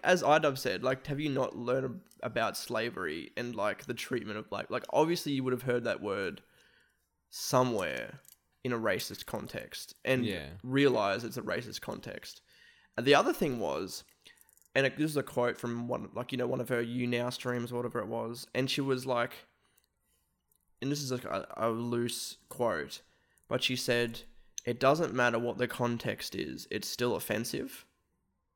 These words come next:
Speaker 1: in terms of using the word
Speaker 2: <laughs>
Speaker 1: nigger."
Speaker 2: Mm. Yeah.
Speaker 1: But she's, and then as iDub said,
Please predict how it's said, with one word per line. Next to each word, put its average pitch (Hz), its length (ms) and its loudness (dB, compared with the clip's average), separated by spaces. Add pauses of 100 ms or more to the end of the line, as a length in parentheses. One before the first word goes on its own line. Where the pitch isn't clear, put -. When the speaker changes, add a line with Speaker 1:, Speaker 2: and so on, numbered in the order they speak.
(160)
Speaker 1:
in 123 140 -2
terms 120 300 0
of 113 120 -2
using 120 260 -4
the 120 80 -4
word 117 400 -2 (360)
Speaker 2:
<laughs> - 360 -20
Speaker 1:
nigger." 131 440 2 (920)
Speaker 2:
Mm. 98 600 -4 (840)
Yeah. 113 420 -2 (800)
Speaker 1:
But 190 140 6
she's, 208 300 4 (180)
and 165 180 8
then 175 140 10
as 151 180 8
iDub 151 360 8
said, 82 320 0